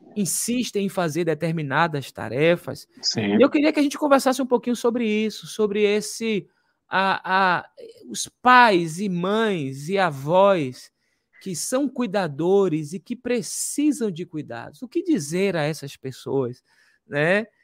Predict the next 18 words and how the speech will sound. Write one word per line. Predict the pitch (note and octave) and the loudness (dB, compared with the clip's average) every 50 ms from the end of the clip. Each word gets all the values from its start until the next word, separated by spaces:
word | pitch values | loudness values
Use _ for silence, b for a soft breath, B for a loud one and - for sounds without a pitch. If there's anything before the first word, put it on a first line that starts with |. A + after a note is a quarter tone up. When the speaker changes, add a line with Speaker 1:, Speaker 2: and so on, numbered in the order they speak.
| _ _ _ _ _ - | _ _ _ _ _ -6
Speaker 1:
É, | C3+ D3 D3+ D3 D3 C#3+ | -4 -2 -2 -2 -2 -4
você | D#3 E3+ - G#3+ | -4 -4 -4 -2
tocou | - G#3 F3+ - G3 F3+ | -2 -4 -2 -2 -2 -2
nisso | E3+ E3 F3 E3+ - E3+ | 0 -2 -4 -6 -6 -6
muito | E3+ F3+ - - D3 | -6 -6 -4 -6 -6
bem, | C3 C#3+ D#3+ E3+ F#3 | -6 -4 -4 -4 -2
mas | F#3+ G3 F#3 G#3+ | -4 -2 -2 -4
eu | G#3+ | -4
queria | G#3+ - A3 G#3 G#3+ A3 A3+ A3 G#3+ | -4 -6 -6 -4 -4 -2 -2 -2 -2
pensar | A3 - A#3 G#3 D#3+ - - G#3 G3+ G#3 | -4 -4 -4 -4 -4 -4 -2 -2 -2 0
nesse, | G#3 G#3+ G#3+ G#3 - - - A3 G#3 - | 0 -2 -2 -4 -4 -8 -10 -8 -8 -6
nesse | - F#3+ G#3 G#3 - - A3 | -2 -2 -2 -2 -2 -2 -2
lugar. | G#3+ G#3 F3 D3+ E3+ E3+ E3+ E3 | -2 0 0 0 0 0 0 0
Nós | E3 E3+ - | -2 -4 -6
falamos | - F3+ F3 F3+ F#3 F3+ F3 | -6 -6 -4 -4 -4 -4 -4
dos | D#3+ E3 - - | -6 -8 -8 -6
cuidadores, | F#3+ F3+ D#3 D#3 C#3 B2+ D3 E3+ E3+ D#3 D3 - | -6 -4 -2 -4 -4 -4 -4 -4 -4 -4 -6 -10
pastores, | - - C3+ - - - - F3+ F#3 F#3+ F#3 E3+ F3 - | -12 -14 -14 -14 -12 -6 -2 0 2 2 2 2 0 -4